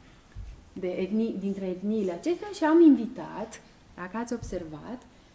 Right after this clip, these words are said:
pe cineva de altă etnie, de altă naționalitate, din altă parte a lumii. Și avem patru persoane.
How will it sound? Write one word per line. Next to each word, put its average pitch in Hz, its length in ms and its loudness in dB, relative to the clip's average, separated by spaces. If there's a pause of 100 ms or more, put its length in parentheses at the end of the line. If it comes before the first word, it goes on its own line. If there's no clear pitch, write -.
pe 339 240 6
cineva 202 460 -2 (160)
de 254 300 0 (680)
altă 285 400 4
etnie, 160 580 2 (1300)
de 185 60 -6
altă 226 320 2
naționalitate, 165 920 -4
din 196 180 0
altă 208 520 -2 (680)
parte 190 500 -2
a 175 120 -4
lumii. 180 560 4 (240)
Și - 80 0
avem 262 280 12
patru 247 360 4
persoane. 175 880 0